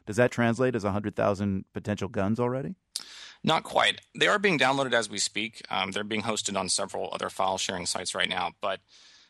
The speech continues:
Speaker 2: how many people have a printer? How many people are, uh, downloading just to, you know, keep them and see for themselves?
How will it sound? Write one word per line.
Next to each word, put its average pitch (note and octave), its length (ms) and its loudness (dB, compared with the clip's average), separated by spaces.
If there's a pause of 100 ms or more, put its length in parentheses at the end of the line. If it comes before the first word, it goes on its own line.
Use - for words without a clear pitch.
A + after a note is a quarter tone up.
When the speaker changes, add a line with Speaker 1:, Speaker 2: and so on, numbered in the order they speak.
(140)
Speaker 2:
how - 180 -4
many A2+ 180 -2
people G#2+ 300 -6
have G2+ 180 -2
a - 40 -8
printer? A#2+ 400 -4
How G#2+ 100 -4
many G2+ 160 -6
people G2 320 -8
are, F2+ 360 -2 (300)
uh, - 140 -8
downloading F#2+ 720 0 (240)
just - 220 -2
to, E2+ 160 -4 (240)
you G2 80 -6
know, - 80 -4 (120)
keep - 220 -8
them G2+ 160 -2
and F2+ 100 -6
see G2 220 -2
for G2 160 -6
themselves? G#2+ 540 -4